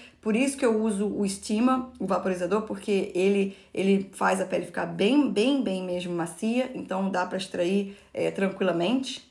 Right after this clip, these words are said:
tá? E depois disso, eu venho com a massagem, né? Eu faço a massagem de,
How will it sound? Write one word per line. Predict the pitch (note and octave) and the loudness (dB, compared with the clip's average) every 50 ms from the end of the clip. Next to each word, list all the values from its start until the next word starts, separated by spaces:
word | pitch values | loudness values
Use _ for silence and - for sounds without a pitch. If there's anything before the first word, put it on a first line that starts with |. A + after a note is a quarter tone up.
| _ _ | _ _
tá? | - E3+ G#3+ D#4+ D#4+ - - - - - - - - - - _ - | -4 -2 0 0 -2 -4 -10 -16 -20 -20 -20 -20 -20 -20 -12 _ 2
E | C#4 | 2
depois | D4+ D#4+ - - C4+ C4 C4 A#3+ G#3 F#3+ | 4 4 4 6 6 6 8 6 4 2
disso, | G3 A3+ B3 C4 B3+ - C4+ A#3 | 0 0 0 0 -2 -4 -4 0
eu | G3+ G#3+ G#3+ | 0 0 2
venho | G3 G#3+ G#3+ A3 G#3+ | 4 4 2 2 0
com | - A3 | 0 -2
a | G3+ | 2
massagem, | G#3+ A3 A3+ A#3 - - G3+ F#3+ F#3+ A3 A#3+ A#3+ C4 A#3 | 2 2 0 0 -2 0 2 2 4 2 2 2 0 0
né? | F#3 F#3 F#3 G3+ G3 | 0 0 0 0 0
Eu | - E3 D#3+ | 0 -2 -4
faço | - - F#3+ F#3 G3+ G3 - | 0 2 2 2 2 2 0
a | G3+ | -2
massagem | G3 F#3+ F#3+ - F#3+ F#3 F#3 F#3+ G3 F#3 F3 D#3+ - - | -2 -2 -2 -2 0 0 0 0 0 -4 -4 -6 -8 -12
de, | - - | -10 -10